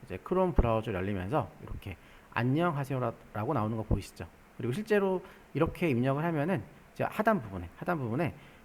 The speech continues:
포트 오천오백이라고 뜰 거예요. 이러면 지금 현재 에디터랑 이 그 크롬 브라우저가 잘 연동이 되고 있다, 이런 내용으로 인지를 하면 되겠죠. 한번 제가 이거 바꿔볼게요. 여기다가 타이틀 부분을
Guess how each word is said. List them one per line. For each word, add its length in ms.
포트 720
오천오백이라고 800
뜰 140
거예요. 300
이러면 240
지금 360
현재 400
에디터랑 580
이 120
그 140
크롬 260
브라우저가 600
잘 220
연동이 340
되고 260
있다, 400
이런 420
내용으로 520
인지를 340
하면 160
되겠죠. 360
한번 180
제가 180
이거 160
바꿔볼게요. 580
여기다가 400
타이틀 400
부분을 420